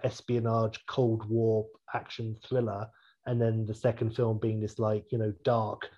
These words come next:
small mission, middle act type thing. The third obvious choice is to do a Return of the Jedi, Last Crusade, bring it back to the sort of the big epic global Bond. And I would be up for that. And so having,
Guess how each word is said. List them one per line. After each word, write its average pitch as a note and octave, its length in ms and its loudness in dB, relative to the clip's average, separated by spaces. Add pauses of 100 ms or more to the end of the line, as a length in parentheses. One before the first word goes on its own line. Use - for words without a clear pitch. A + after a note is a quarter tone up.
(180)
small A#2+ 540 2
mission, A2 540 -2 (300)
middle A2+ 600 0 (220)
act - 420 -6
type A2+ 300 -6
thing. A2 260 -2 (320)
The B2 80 6
third F3 420 8
obvious B2+ 480 2
choice C3+ 580 2
is C3 180 -4
to B2+ 100 -2
do A#2+ 200 4
a A#2 120 4
Return A#2 320 0
of A2 80 -4
the A2+ 80 -2
Jedi, A2 380 -2
Last A2+ 280 -2
Crusade, A2 500 -2 (320)
bring C3 200 8
it - 200 -2
back C3 340 0
to - 80 -8
the A2+ 120 -4
sort A2 180 -4
of G2+ 120 -6
the B2 60 -2
big A2+ 540 2
epic - 460 -4 (800)
global B2+ 600 6
Bond. A2 640 2 (520)
And D3 100 4
I D#3 120 8
would E3+ 120 6
be B2 140 4
up A2+ 180 -2
for B2 100 0
that. A2+ 220 0
And A#2+ 80 -6
so C#3 140 2
having, B2+ 320 -2